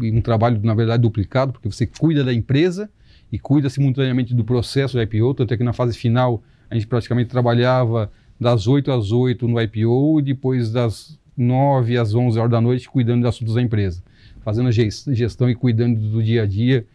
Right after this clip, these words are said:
É, é lógico que a gente tinha as pessoas nos apoiando na empresa pro dia a dia, mas a gente precisava acompanhar e decidir. É, essa foi a, foi a, a, a, a,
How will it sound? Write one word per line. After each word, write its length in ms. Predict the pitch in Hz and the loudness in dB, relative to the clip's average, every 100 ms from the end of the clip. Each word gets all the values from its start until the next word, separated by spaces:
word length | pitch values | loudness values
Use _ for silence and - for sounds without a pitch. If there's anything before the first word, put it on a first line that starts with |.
| _ - | _ -14
É, 300 | 101 107 104 | -8 -6 -6
é 60 | 110 | -4
lógico 260 | 110 120 - | -2 -2 -2
que 60 | |
a 40 | 113 | -4
gente 160 | - | -4
tinha 240 | - 123 117 | -2 0 0
as 140 | - | -2
pessoas 340 | 117 - 113 | -6 -2 -2
nos 120 | 110 113 | 0 0
apoiando 380 | 110 110 113 | 0 0 0
na 80 | 110 | 0
empresa 300 | 101 117 110 | 0 0 -2
pro 160 | 107 110 | -2 -2
dia 200 | 107 107 | 0 0
a 20 | |
dia, 220 | 98 113 | 0 0
mas 120 | 123 123 | 0 0
a 40 | |
gente 80 | 123 | 0
precisava 200 | 117 113 | -2 -2
acompanhar 520 | - 123 117 101 110 | 0 0 0 0 0
e 40 | |
decidir. 440 | 117 113 143 113 92 - - - - - - - | 0 -2 0 0 -2 -8 -20 -6 -4 -4 -6 -10
É, 320 | 120 120 120 - | -4 -2 -2 -2
essa 220 | 147 147 | -2 0
foi 180 | 143 147 | 0 0
a, 160 | 139 120 | 0 -2
foi 180 | 139 | 0
a, 200 | 135 117 - - - _ _ | 0 -2 -6 -16 -20 _ _
a, 160 | - 135 - - | -8 -8 -6 0
a, 60 | |
a, 380 | 127 135 131 127 | 0 2 0 0